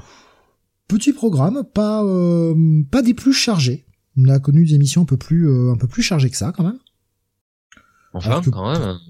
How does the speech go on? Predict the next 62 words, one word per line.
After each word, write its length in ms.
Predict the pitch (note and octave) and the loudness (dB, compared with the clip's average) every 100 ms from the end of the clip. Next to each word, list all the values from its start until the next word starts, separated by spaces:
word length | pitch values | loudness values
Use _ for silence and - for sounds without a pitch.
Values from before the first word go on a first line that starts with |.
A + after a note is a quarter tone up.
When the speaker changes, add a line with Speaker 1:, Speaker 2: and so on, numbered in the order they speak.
| E2+ _ _ _ _ _ _ _ _ | -20 _ _ _ _ _ _ _ _
Speaker 1:
Oh, 300 | A2+ F3 B3+ | -4 -4 -4
pff, 300 | - - - A2 | -12 -20 -8 -4
ah, 120 | A#2 G#2 | -2 -2
on 40 | |
a, 80 | F#2+ | -2
si, 180 | - A#2 | -2 -2
on 60 | |
a 40 | F2 | -4
eu 60 | |
des 80 | E2 | -4
Manga 220 | E2+ F2 | -6 -6
City 320 | E2 - - F#2 | -8 -12 -10 -8
avec 180 | F2 - | -10 -12
beaucoup 240 | G2 - | -14 -14
plus 200 | - G2+ | -12 -10
de 60 | F2+ | -8
titres. 340 | F2 - - _ _ _ - | -10 -14 -16 _ _ _ 0
Une, 320 | C#3+ C#3+ C#3+ | 2 2 2
Speaker 2:
Non, 160 | C#3 C3 | 2 2
mais 80 | C3+ | 0
je 80 | |
Speaker 1:
euh, 20 | C3 | -2
Speaker 2:
dis, 200 | C3 - | -4 -10
ce, 140 | - - | -20 -20
ce 240 | - - - | -20 -20 -8
soir 240 | D3+ C#3 | -8 -6
a 80 | A2 | -6
quand 220 | A2 B2 | -4 -6
même, 80 | A#2+ | -4
euh, 640 | G2 F2+ F2 F2 F2 F2 F2 | -6 -6 -6 -6 -4 -4 -2
un 60 | |
beau 160 | F#2+ G2+ | -2 -4
programme, 400 | A2 F#3+ G3+ A#2 | 0 0 0 -2
quoi. 160 | G2 | -6
Enfin, 120 | F2+ F#2 | -4 -4
il 40 | |
y 20 | |
a 60 | F2 | -2
quand 80 | G#2 | 0
même 80 | |
Speaker 1:
Ah 20 | G#3+ | 2
Speaker 2:
pas 80 | |
Speaker 1:
oui, 60 | C4 | 2
Speaker 2:
mal 60 | C4 | 2
Speaker 1:
oui. 40 | |
Speaker 2:
de 60 | F3+ | -2
trucs. 220 | A2+ - _ _ _ - | -6 -10 _ _ _ 0
Speaker 1:
Oui, 120 | A3 | 2
non, 100 | A3 | 2
je, 180 | F3 F#3 | 0 0
je, 120 | F#3 | 0
en 160 | G3+ E3 | 2 0
termes 220 | G#3 F#3 | 2 4
de 80 | F#3+ | 4
nombre. 320 | G3+ A2 - _ | 2 0 -6 _
Je 140 | - | -6
parle 120 | D3+ | -2
juste 200 | D3 F3+ | -2 0
en 60 | E3 | -2
termes 180 | D#3+ D3+ | 0 0
de 80 | C#3+ | 0
nombre. 260 | A2 E2 | -2 -6